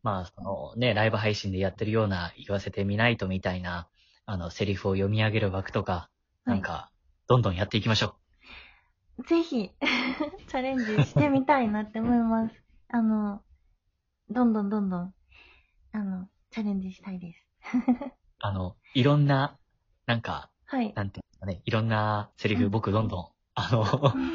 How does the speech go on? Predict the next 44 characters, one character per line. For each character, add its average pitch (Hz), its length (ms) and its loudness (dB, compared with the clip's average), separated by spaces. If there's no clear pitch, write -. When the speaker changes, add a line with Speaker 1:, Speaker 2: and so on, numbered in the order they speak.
Speaker 2:
<laughs> - 300 -6
Speaker 1:
ラ 123 120 8
イ 120 40 8
ブ 120 60 4
配 120 160 6
信 104 140 -2
で 92 80 -2
も 90 260 -8
リ 123 120 4
ク - 80 -4
エ 127 40 4
ス - 120 -4
ト 90 60 -16
す - 120 -4
る 107 80 0
の 95 60 0
で。 87 60 -2
Speaker 2:
バ 285 160 4
ン 262 80 6
バ 240 120 6
ン 220 100 2
投 233 100 4
げ 214 160 0
て 202 100 -8
く 208 120 -2
れ 190 80 0
ま 196 160 0
す - 80 -10
か？ 196 260 -4
<laughs> - 0 -
Speaker 1:
っ - 60 -20
て 254 100 -6
言 151 120 2
っ 147 40 -8
て、 147 120 -4
ち 220 80 6
ょ 208 40 6
っ - 20 -4
と 127 80 2
貢 180 340 6
献 185 240 4
し - 60 -6
て 190 100 4
る、 185 160 4